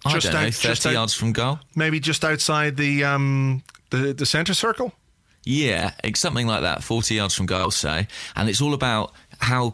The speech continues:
Speaker 1: quickly the goalkeeper comes off his line or not. There's the psychology of you bearing down on goal.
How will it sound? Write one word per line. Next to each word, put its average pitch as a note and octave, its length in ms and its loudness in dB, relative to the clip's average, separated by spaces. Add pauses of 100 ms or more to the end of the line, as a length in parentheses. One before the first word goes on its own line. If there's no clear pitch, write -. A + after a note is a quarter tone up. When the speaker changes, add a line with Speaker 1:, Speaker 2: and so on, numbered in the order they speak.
Speaker 1:
quickly - 420 -2
the G2+ 80 -2
goalkeeper G#2+ 360 -2
comes F#2+ 320 0
off F#2 120 -2
his F2+ 140 0
line F#2+ 380 2
or F2+ 140 0
not. G2 340 0
There's G2+ 180 -2
the A2 100 -4
psychology A2 840 0
of F#2 120 -2
you F#2 160 0
bearing G2 380 0
down G2 220 0
on F#2 100 -2
goal. G2+ 340 0